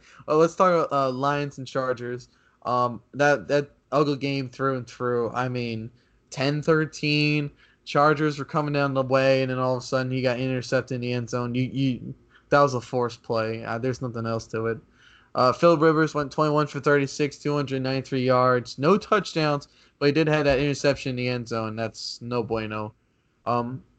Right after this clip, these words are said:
only got sacked once, which is pretty good considering the O-line is beat up. Um, Matthew Stafford, twenty-two for thirty, two hundred forty-five, two touchdowns and two interceptions, but he was not sacked.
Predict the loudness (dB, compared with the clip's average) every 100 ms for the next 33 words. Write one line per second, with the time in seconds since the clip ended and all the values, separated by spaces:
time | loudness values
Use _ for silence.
0 | _ 2 2 4 0 0 -2 -2 -4 -4
1 | -10 -18 -18 -12 -10 -8 -10 -12 -6 0
2 | 0 0 2 2 -2 -8 -6 -4 -4 -4
3 | -2 2 2 2 0 -2 -6 -6 -4 -2
4 | -4 -6 _ _ _ _ _ _ -2 2
5 | 4 2 -2 0 2 2 0 4 4 4
6 | -2 0 -2 0 -2 -6 -6 0 4 4
7 | 2 0 -6 -4 -6 -2 -2 -2 0 4
8 | 6 4 0 -6 -2 2 0 0 -2 -2
9 | -4 -6 -2 0 -2 -2 0 0 0 -2
10 | -2 2 2 0 -8 -2 0 2 0 -2
11 | 0 -2 -2 -2 -4 -6 -8 -4 2 2
12 | 2 -6 _ -20